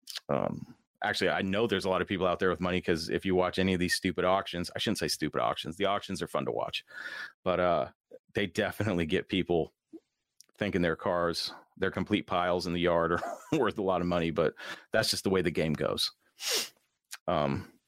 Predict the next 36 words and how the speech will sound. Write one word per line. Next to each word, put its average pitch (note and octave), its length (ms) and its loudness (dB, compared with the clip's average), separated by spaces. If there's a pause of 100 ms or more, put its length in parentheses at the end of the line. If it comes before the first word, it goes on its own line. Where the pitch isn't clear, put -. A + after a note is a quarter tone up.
(300)
Gary G#2+ 240 0
says, G2+ 180 -2
"I F#2 80 0
bought F#2 160 2
a F2+ 40 4
rough F2+ 220 0
sixty-seven F#2+ 640 0
satellite F2+ 420 0
converter, F2 440 0 (320)
convertible G2+ 500 0
for G#2+ 120 -2
seven G#2+ 380 0
hundred G#2 200 0
dollars." F2 340 0
That's F2+ 220 -2
a E2 220 2 (140)
Johnny F#2 260 0
Mopar F2+ 400 0 (320)
type F#2+ 180 -2
deal. - 240 2 (500)
<laughs> - 300 -2 (1000)
I A2+ 100 2
would A#2+ 160 2
probably A#2+ 460 2
buy G#2 220 2
it G#2 100 -2
too D#3+ 140 2
for G2+ 120 0
seven F2+ 240 0
hundred D#2+ 220 -4
dollars. - 400 -2 (280)
As G2+ 120 -4
a - 20 -2
matter B2+ 160 2
of A#2+ 80 0
fact, B2 300 0